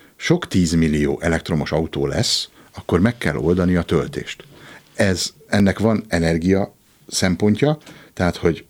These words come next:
elég nagy teljesítményű, elég gyors töltőket tudjunk telepíteni mondjuk az autópálya mellé,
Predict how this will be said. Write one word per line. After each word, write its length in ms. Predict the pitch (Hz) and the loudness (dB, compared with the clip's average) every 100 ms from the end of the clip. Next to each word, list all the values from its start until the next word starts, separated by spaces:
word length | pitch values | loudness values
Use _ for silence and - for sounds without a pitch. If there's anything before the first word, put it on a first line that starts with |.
| _ - | _ -2
elég 300 | 98 98 92 | 2 4 4
nagy 180 | 92 | 2
teljesítményű, 1040 | - 85 80 - 85 - 78 69 69 69 - - - - - - | 0 2 2 0 -2 -2 -2 0 -2 -4 -6 -18 -20 -20 -20 -4
elég 360 | 98 95 76 | 2 2 2
gyors 300 | 78 73 - | 2 2 0
töltőket 720 | - 69 - 78 - 73 - - - - | 0 0 -2 -6 -4 -8 -8 -18 -20 -4
tudjunk 320 | 85 73 71 | -2 -2 -2
telepíteni 560 | 82 82 - 71 78 78 | -2 -2 -2 -4 -2 0
mondjuk 240 | 78 73 | 0 -2
az 100 | - | -2
autópálya 580 | 76 - 80 82 85 95 | -2 -2 -4 -2 0 2
mellé, 380 | 101 104 127 | 2 2 2